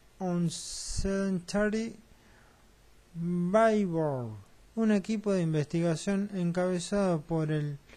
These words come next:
doctor Mark T. Hamilton del Departamento de Ciencia Biotecno-, Biomédica de la Universidad de Missouri analizó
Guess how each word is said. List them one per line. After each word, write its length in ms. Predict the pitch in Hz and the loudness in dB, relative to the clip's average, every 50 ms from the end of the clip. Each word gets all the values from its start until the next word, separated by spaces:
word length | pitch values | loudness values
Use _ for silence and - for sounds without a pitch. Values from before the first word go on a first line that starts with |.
| - - - - - | -20 -20 -20 -10 -4
doctor 560 | 170 170 170 170 160 170 202 190 165 156 170 - - - - - - _ _ - - | 0 2 2 2 2 2 0 0 0 0 -4 -10 -14 -20 -20 -20 -20 _ _ -8 -6
Mark 480 | 180 190 202 208 208 190 175 170 - - - - - - - - | -2 0 2 2 2 0 0 -4 -8 -14 -20 -20 -20 -14 -6 -2
T. 280 | 190 185 175 151 120 117 - - | 0 0 0 0 -2 -4 -6 -4
Hamilton 720 | 190 202 202 196 185 175 170 160 156 - 170 165 165 165 - - - - - - - - - - - - - | 0 2 4 4 4 2 2 0 0 -2 -2 -2 -2 -2 -4 -8 -14 -20 -20 -20 -20 -20 -20 -20 -20 -10 -4
del 220 | 170 175 175 175 180 | 0 0 2 2 2
Departamento 580 | 180 170 185 185 180 196 196 208 202 196 185 | 0 0 0 0 0 2 2 2 2 2 0
de 80 | 180 160 | 0 -2
Ciencia 440 | - 190 196 185 170 156 175 175 170 | 0 0 0 0 0 0 0 0 2
Biotecno-, 1000 | 170 165 165 165 160 160 165 160 - 180 175 170 170 170 175 175 180 190 214 254 254 - - - - - - - - - 165 | 0 0 0 0 0 0 -2 -4 -4 -4 -4 -2 -2 0 0 -2 -2 -4 -6 -10 -16 -20 -20 -20 -20 -20 -20 -20 -12 -6 -2
Biomédica 720 | 175 185 185 185 190 202 220 220 202 180 170 170 185 180 175 | 0 0 2 2 2 4 4 4 4 2 0 0 0 2 2
de 340 | 175 170 165 165 165 165 | 2 2 2 2 0 0
la 180 | 160 160 165 170 | 0 0 0 0
Universidad 500 | 170 175 175 175 170 165 - 196 202 190 | 0 0 0 0 -2 -2 0 0 2 2
de 120 | 180 170 | 2 2
Missouri 640 | 170 170 170 165 156 - - 208 196 180 180 185 185 - - - - - - - - - - - - | 0 0 0 0 -2 -2 0 0 0 0 0 -2 -4 -8 -14 -20 -20 -20 -20 -20 -20 -20 -12 -4 -2
analizó 840 | 202 196 196 202 202 202 202 196 - - 226 220 208 208 214 214 | 0 2 2 2 2 4 2 2 2 2 4 4 4 4 2 -2